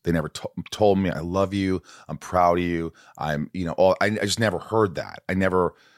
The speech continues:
um, it was just, I, I, I didn't, I never felt that. So I see in my life today, it's hard to allow people to love me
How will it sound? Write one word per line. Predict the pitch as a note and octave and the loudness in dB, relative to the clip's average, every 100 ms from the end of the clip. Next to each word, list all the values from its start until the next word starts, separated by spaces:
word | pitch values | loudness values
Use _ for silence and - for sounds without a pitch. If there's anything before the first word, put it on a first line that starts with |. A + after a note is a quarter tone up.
| _ | _
um, | F2 F2 E2+ D#2+ D2+ _ _ _ _ _ _ _ _ - - | 2 2 2 -2 -6 _ _ _ _ _ _ _ _ -14 -6
it | F2+ | -4
was | F#2 E2+ | -2 -4
just, | - F2+ - | -2 -2 0
I, | F2+ - | 0 2
I, | F2 F2+ | -2 -2
I | |
didn't, | D#2+ G2+ F#2+ - _ _ _ _ _ _ - | -2 -2 -2 -4 _ _ _ _ _ _ -2
I | F#2+ | 2
never | A#2 A#2+ | 4 2
felt | - - D#3 D3 | -2 4 4 4
that. | E2+ D2+ | 0 0
So | - G#2 F#2+ | 2 2 4
I | G2 | 0
see | - - F3 D#3 G2+ | 0 2 4 4 4
in | F2+ | 2
my | F2+ | 2
life | F#2 F#2 - | 4 2 0
today, | F#2+ C3 B2+ D2 D2 D#2 _ _ _ _ - | 0 4 4 4 -2 -6 _ _ _ _ -2
it's | G2+ - | 0 0
hard | - A#2 A#2 A2+ A2 G#2+ - | 4 6 6 4 2 -4 -10
to | - G2 | -2 2
allow | F2+ F2 D#2+ _ _ _ _ _ _ - | 4 4 2 _ _ _ _ _ _ -14
people | - F#2+ E2+ D#2 | -10 -4 -4 -4
to | - | -6
love | D2+ F#2 B2 D#2+ | 0 2 2 0
me | C2 A1 F2 | -6 -8 -12